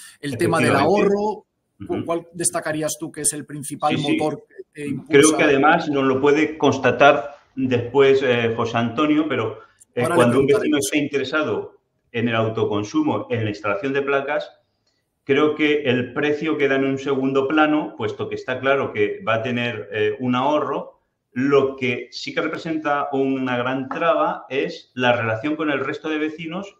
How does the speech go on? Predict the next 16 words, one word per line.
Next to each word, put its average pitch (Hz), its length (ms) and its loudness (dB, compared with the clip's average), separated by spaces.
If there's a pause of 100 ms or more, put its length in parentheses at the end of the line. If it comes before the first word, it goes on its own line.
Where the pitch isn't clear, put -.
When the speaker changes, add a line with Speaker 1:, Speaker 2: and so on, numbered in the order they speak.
(100)
Speaker 2:
y 175 380 -6 (280)
la 135 240 2
posibilidad 110 760 -2
de 123 480 -4
montar 110 800 -2
esa, 117 640 0
esa 117 180 -8
instalación. 107 640 -6 (200)
Por 104 140 -4
lo 101 120 0
tanto, 127 520 -2
la - 320 -2 (120)
gran 143 440 0
traba 123 400 2
que 107 80 -4
existe 143 680 -10